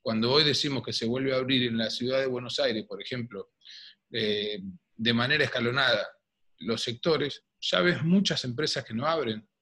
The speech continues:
ves muchos, ca-, caminás por la calle, ves carteles de alquiler, carteles de venta, uno tras otro, y ahí no solamente tenés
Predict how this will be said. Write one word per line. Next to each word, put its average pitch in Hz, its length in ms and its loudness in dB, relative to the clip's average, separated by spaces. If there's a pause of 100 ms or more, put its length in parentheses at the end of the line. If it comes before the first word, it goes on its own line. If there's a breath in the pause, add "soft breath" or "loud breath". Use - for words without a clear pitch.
(120)
ves 117 160 -6
muchos, 131 340 -4
ca-, 120 180 -4
caminás 127 360 -4
por 117 140 -4
la 117 100 -2
calle, 151 300 0
ves 123 120 -4
carteles 120 440 -6
de 117 80 -4
alquiler, 127 500 -2
carteles 113 460 -4
de 113 100 -2
venta, 135 400 -2
uno 123 260 -6
tras 107 240 -4
otro, 135 360 -4 (340 loud breath)
y - 80 -2
ahí 160 140 8
no 190 100 8
solamente 156 600 2
tenés 127 440 -2